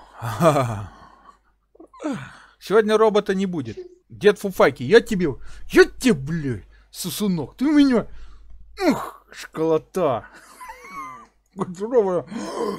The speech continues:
Крути, Михаил Архангел, тут не крутится. Ты маленько опоздал. Крутилось в прошлом веке. Тут теперь открывается. Открываем!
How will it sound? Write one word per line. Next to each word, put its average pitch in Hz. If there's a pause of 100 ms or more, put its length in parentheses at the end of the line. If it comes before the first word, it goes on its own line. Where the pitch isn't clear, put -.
(140)
Крути, 240
Михаил 214
Архангел, 190
тут 190
не 233
крутится. 220
Ты 131
маленько 180
опоздал. 175
Крутилось 202
в -
прошлом 226
веке. 226 (240)
Тут -
теперь 240
открывается. 214 (420)
Открываем! 285